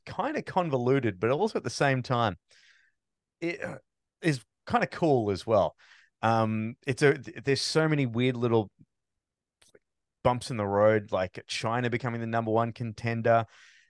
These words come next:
uh, Mankind getting inserted into this, but it all ends up with a very cool ending with a double pin,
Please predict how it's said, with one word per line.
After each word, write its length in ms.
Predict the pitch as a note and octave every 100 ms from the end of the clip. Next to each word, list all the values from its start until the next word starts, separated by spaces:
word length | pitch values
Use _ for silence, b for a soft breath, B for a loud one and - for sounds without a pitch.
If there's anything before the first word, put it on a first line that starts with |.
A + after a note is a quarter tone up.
| _ F#2+
uh, 460 | G#2 G#2 G#2 G#2 G2+
Mankind 720 | A2+ B2+ C3 C3 - B2 B2
getting 180 | B2 A#2+
inserted 360 | A2+ - B2 A#2+
into 160 | A2+
this, 140 | B2 A2
but 140 | A#2+
it 80 | A#2
all 260 | C3+ F3 -
ends 240 | C3 B2
up 140 | A2+ G2+
with 120 | G#2+
a 60 | G2+
very 360 | F#2+ A2 A2 G#2+
cool 280 | - A2 -
ending 280 | A2 A2 G#2
with 140 | G2
a 40 | G#2
double 460 | F2 A2+ A#2+ A2+ -
pin, 420 | - C#3+ F3+